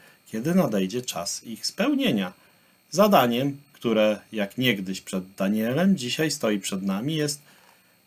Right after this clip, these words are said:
modlitwa o wypełnienie w naszych czasach zapowiedzi, jakie Bóg dał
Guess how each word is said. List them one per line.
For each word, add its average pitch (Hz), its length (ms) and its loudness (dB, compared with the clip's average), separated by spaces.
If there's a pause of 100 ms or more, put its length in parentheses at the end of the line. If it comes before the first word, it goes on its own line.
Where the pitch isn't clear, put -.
(140)
modlitwa 220 720 4 (460)
o 131 300 6
wypełnienie 151 680 4
w 147 60 -4
naszych 139 360 2
czasach 120 420 2
zapowiedzi, 110 580 -2
jakie 110 320 -2
Bóg 127 280 -2
dał 110 340 0